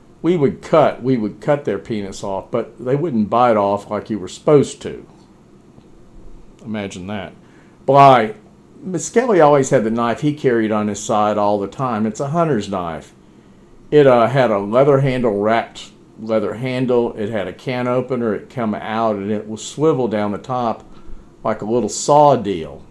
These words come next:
You know, it sounds something like a Swiss Army knife. Uh, the blade had, quote, "ripples" in it. It ha-, it called a gut knife.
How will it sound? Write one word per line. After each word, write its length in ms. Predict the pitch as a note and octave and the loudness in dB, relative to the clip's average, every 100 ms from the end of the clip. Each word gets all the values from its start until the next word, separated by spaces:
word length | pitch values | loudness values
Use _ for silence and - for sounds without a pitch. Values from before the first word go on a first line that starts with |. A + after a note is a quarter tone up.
| - - | -20 -20
You 60 | - | -20
know, 100 | - | -20
it 80 | - | -16
sounds 460 | - G2+ G2 - - | -10 -10 -10 -14 -10
something 320 | A2 - F2+ | -10 -10 -12
like 180 | G2 G#2 | -14 -14
a 60 | |
Swiss 380 | - - G2+ - | -16 -10 -10 -8
Army 280 | G2 G2 G2+ | -10 -10 -12
knife. 360 | - - - - - - - _ _ - - - - | -14 -16 -16 -20 -20 -20 -20 _ _ -20 -20 -20 -12
Uh, 240 | F#2+ F#2 - - - | -10 -10 -14 -20 -18
the 120 | A2+ G2+ | -10 -6
blade 380 | A#2+ B2 A#2+ | -2 2 2
had, 320 | A2+ A2 F#2+ - | 0 -4 -4 -2
quote, 240 | G#2+ - | -4 -2
"ripples" 440 | A2 F3 F#3+ B2 A2 | -2 -2 0 -2 0
in 160 | G#2+ | -2
it. 140 | G#2 - - | -4 -10 -10
It 140 | A#2+ A#2 | -8 -6
ha-, 180 | C3 - - - - | -10 -12 -20 -20 -6
it 260 | C#3+ D3 - | -4 -4 -4
called 280 | C3+ A#2 G#2 | 0 0 0
a 40 | |
gut 360 | G#2 D#3 D#3+ A2 | -2 0 0 0
knife. 580 | G#2+ F2+ D#2 - - | -4 -4 -8 -14 -20